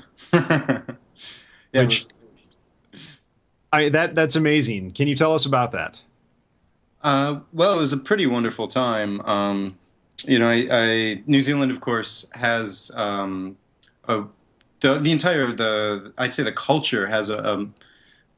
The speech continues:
Speaker 1: closer, uh, relationship to nature than I'd say I'm accustomed to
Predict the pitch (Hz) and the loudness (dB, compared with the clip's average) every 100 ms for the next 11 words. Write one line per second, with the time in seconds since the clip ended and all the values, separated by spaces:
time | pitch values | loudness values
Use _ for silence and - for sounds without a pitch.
0 | _ _ _ - 180 175 151 123 104 98 | _ _ _ 0 2 4 4 4 4 0
1 | - - 123 110 107 104 120 127 127 120 | -4 -10 -2 2 2 2 4 4 2 0
2 | - 98 - 107 101 98 95 - 110 120 | 0 -2 -2 0 2 0 -2 -2 2 2
3 | 120 104 92 90 95 95 90 - 95 92 | 2 0 0 -2 -2 -2 -2 -2 0 0
4 | 87 101 - 98 90 92 87 87 | 0 -2 -2 -4 -4 -4 -4 -6